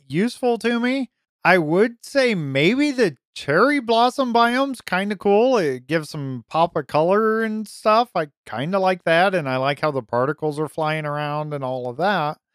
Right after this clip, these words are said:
Oh, and the hanging signs. I almost forgot about those.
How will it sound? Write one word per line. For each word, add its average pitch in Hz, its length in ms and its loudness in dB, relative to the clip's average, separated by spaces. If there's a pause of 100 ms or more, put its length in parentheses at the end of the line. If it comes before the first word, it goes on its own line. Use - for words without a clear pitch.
(160)
Oh, 233 240 4
and 214 520 -4 (280)
the 180 140 2
hanging 214 380 -2
signs. 135 420 0
I 156 120 2
almost 175 280 -2
forgot 160 320 2
about 117 260 -2
those. 135 400 2